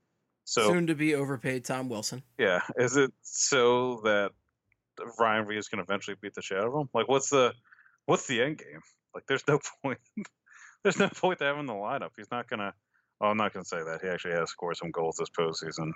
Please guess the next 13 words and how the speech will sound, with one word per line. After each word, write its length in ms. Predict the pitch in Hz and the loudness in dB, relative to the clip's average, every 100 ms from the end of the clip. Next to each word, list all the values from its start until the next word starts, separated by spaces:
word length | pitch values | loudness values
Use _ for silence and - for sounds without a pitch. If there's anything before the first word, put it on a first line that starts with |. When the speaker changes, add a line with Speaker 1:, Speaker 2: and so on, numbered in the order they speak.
| - | 0
Speaker 1:
but 200 | 85 - | 0 2
this 180 | 92 90 | 2 2
has 120 | 87 | 0
just 200 | 87 - | -2 -2
been 140 | 85 80 | 0 0
a 40 | |
postseason 600 | - 87 80 82 82 82 | 0 -2 0 -4 -2 0
of 260 | 82 - - _ _ _ _ _ _ _ _ _ _ _ _ - | -2 -2 -8 _ _ _ _ _ _ _ _ _ _ _ _ -2
just 160 | 101 87 | 0 2
random 320 | 87 82 82 | 2 2 0
dudes 220 | 82 87 - | -2 -4 -4
scoring. 380 | 87 82 85 85 - _ - | -2 0 0 -4 -14 _ -6
Him, 320 | 120 117 113 | 0 2 0